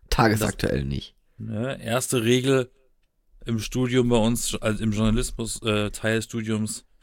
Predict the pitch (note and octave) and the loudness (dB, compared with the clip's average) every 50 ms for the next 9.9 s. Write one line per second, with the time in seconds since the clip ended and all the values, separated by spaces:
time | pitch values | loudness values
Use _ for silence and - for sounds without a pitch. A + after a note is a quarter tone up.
0 | _ _ _ _ _ _ _ _ _ - B2+ C3+ C#3 C3 - - - - C3 B2 | _ _ _ _ _ _ _ _ _ -2 2 4 4 4 2 0 -2 -2 -2 -2
1 | A2 A#2 A#2+ A#2+ C3 B2+ B2 A#2+ A#2+ A#2+ A#2+ A2+ A#2+ A#2 A2+ - - A2+ A#2 A#2 | -2 0 2 2 2 4 4 4 4 4 4 4 2 2 2 0 -2 0 0 0
2 | A#2 A2 - A2 - - A2+ A2 A2 G#2+ G#2 - - - - - - _ _ _ | 0 0 -4 -8 -6 -4 -2 0 0 0 -2 -6 -10 -14 -16 -16 -20 _ _ _
3 | _ _ _ _ _ _ _ _ - - F2+ F#2 F#2 F#2 F#2 G#2 G#2 G#2 F#2+ - | _ _ _ _ _ _ _ _ 2 4 6 6 8 6 4 4 4 4 4 6
4 | - C3+ D3+ C#3+ B2 F#2+ F#2+ F2 D#2+ D#2+ - - C2 C2+ D2 E2 G#2 A#2 A2+ G#2+ | 8 8 8 8 8 8 6 6 6 4 2 2 0 2 2 2 2 2 0 -4
5 | _ - - - - - - - - - - - - _ _ _ _ _ _ _ | _ -6 -2 0 0 0 0 -4 -8 -8 -10 -14 -14 _ _ _ _ _ _ _
6 | _ _ _ _ B2 A2+ G#2 A#2+ C#3 D#3 D#3 B2 - A2 A2 G#2+ - A#2+ B2 C3 | _ _ _ _ -10 -8 -6 -6 -6 -6 -6 -2 0 2 2 2 2 2 2 2
7 | C3+ C#3+ B2+ - D3 C#3 C3+ B2+ C3 - - - - - B2+ A#2 B2 C3 B2 A#2 | 2 0 -2 0 2 2 2 2 0 0 0 -2 -2 -2 -4 -2 -2 -4 -2 -2
8 | B2+ C3 C3 A#2+ A#2+ A#2 A#2+ A#2 A#2 A#2 A#2+ B2 B2+ B2+ A#2+ A#2 A#2 A#2 A#2+ A2+ | -2 0 0 0 2 2 2 4 4 4 2 2 0 0 0 0 2 2 0 0
9 | - - A#2 A2 - - B2+ B2+ A#2 G2+ G2 G#2 G2+ F#2 G2 G2 - | -2 -4 -4 -6 -4 -4 -2 0 0 0 0 -2 -4 -6 -10 -12 -14